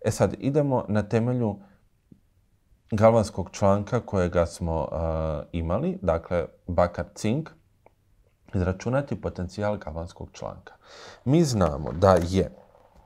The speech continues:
E katode jednako nula cijeli tri tri sedam. To nam je za proces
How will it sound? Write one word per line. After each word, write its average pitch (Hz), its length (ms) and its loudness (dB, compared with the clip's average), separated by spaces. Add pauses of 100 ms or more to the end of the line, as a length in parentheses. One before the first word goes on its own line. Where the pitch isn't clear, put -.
(2750)
E 156 220 6
katode 113 600 4 (840)
jednako 98 580 -4
nula 131 420 -2
cijeli 80 440 -6 (100)
tri 110 380 -4 (140)
tri 90 380 -2
sedam. 139 580 -4 (300)
To 151 120 6
nam 143 140 2
je 110 60 4
za 92 120 -2
proces 120 600 0